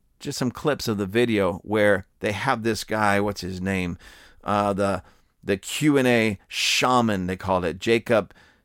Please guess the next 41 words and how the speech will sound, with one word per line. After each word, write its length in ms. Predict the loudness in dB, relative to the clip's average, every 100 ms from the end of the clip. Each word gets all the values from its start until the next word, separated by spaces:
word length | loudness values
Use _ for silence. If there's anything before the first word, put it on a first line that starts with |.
| _ -6
Chansley, 640 | -2 0 0 -2 -4 -4
I 40 |
believe 260 | -4 -4 -4
his 160 | -6 -6
name 240 | -4 -4
is. 220 | -8 -12 _ _ -20 -16 -2
And 140 | 2 2
it 100 | 4
literally 360 | 4 6 2
shows 360 | 2 2 2 0
him, 340 | -2 -2 -2 -4
and, 140 | -6 -4
and 340 | -4 -4 -6 -10
you 140 | -8
can't 340 | -4 -2 -2 -6 -2
miss 240 | -2 -2
this 200 | -4 -4
guy 200 | -2 -2
because 420 | -4 -2 0 0
he 200 | -2 0
had 260 | 2 2 2
this, 240 | -2 0
like, 240 | -4 -2 2
uh, 220 | 2 0 -8 -20 -20 -20 _
I 120 | -2
don't 120 | -2 -2
know, 120 | -2
like 220 | -4 -4
a 100 | -6
buffalo 560 | 0 2 2 4 4 2
head 520 | 0 0 0 -2 -6
dress 520 | 0 2 2 -2 -8
kind 240 | -4 -4
of 80 | -4
a 40 | -4
thing 360 | -2 -2 -2
with 160 | -4 -2
the 100 | -4
horns 540 | 0 0 0 0 -2
on 180 | 0 2
it. 180 | 0